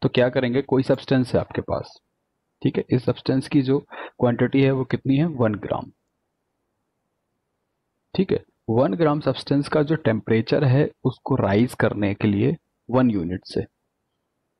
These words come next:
जितने amount of heat की रिक्वायरमेंट होती है, that is called as the specific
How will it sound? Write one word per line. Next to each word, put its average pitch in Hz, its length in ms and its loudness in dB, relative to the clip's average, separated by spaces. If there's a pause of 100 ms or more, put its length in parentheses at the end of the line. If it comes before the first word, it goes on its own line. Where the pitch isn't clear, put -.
(1500)
जितने 127 500 0
amount 127 380 2
of 120 160 -6
heat 123 400 2
की 135 60 4
रिक्वायरमेंट 110 600 0
होती 113 240 0
है, 120 120 2
that 107 180 0
is 117 120 -4 (100)
called 98 220 2
as 101 240 0
the 196 120 2 (920)
specific - 560 0